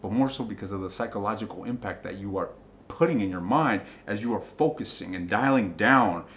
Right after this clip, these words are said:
and creating these changes within you in order for your external reality to change. Anyways,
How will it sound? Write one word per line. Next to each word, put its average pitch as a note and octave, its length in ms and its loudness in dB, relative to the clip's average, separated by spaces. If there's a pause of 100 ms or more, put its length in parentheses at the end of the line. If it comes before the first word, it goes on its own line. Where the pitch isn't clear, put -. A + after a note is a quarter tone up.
(140)
and F#2+ 120 -6
creating B2 400 2
these F#2+ 140 -2
changes F#2 360 -4
within A#2+ 340 -2
you E2 140 -8 (220)
in F2 80 -8
order G2+ 260 -6 (260)
for F2+ 140 -10
your E2+ 140 -8
external F2 380 -6
reality E2 400 -4
to E2 100 -8
change. - 480 -10 (880)
Anyways, A2 600 0